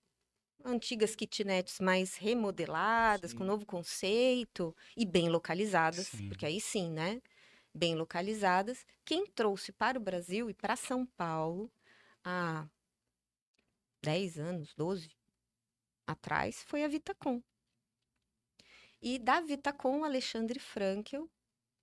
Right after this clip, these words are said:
Speaker 1: saiu do, da, da presidência, vamos dizer assim, é, da família, né,
Speaker 2: Uhum.
Speaker 1: é, dos Frankel. Ele fundou a House por entender esse, por admirar muito, por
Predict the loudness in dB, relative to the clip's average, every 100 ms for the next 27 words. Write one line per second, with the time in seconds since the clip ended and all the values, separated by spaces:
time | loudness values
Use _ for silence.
0 | _ -10 0 0 2 0 -2 -2 -2 -2
1 | -2 -2 -4 -6 -8 -8 -8 -6 -6 -10
2 | -12 -18 _ _ _ -8 -2 0 0 2
3 | 2 4 2 0 -2 -2 -2 -4 -4 -2
4 | -2 0 0 -2 -4 -6 -6 -6 -6 -4
5 | -4 0 0 0 -2 -4 -8 -10 -8 -8
6 | -8 -10 -12 -16 _ _ -8 -4 0 0
7 | 0 0 -2 -2 -18 -20 -20 _ _ 4
8 | 6 6 2 2 4 6 6 4 4 4
9 | 2 -4 -2 0 2 0 0 0 2 6
10 | 6 4 -2 _ _ _ _ _ 2 2
11 | 2 -2 -2 -2 -6 -10 -2 -2 -2 _
12 | _ -2 2 4 6 8 8 8 4 4
13 | 6 4 0 -10